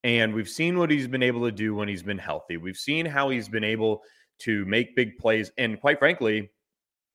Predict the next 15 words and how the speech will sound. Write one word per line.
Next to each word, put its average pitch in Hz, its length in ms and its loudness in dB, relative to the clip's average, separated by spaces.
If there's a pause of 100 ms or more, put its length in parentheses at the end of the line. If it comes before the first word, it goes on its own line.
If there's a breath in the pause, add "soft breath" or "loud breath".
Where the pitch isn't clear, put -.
(180)
whenever 117 280 4
he's 107 160 2
out 95 180 4
there, 101 220 2 (260 soft breath)
S 131 160 2
M 147 80 -2
U 143 80 6
has 107 140 0
won 127 400 0 (200)
at 120 140 4
a 117 60 2
very 139 280 6
consistent 107 540 -8
level. 107 400 2 (340 soft breath)
So 120 480 4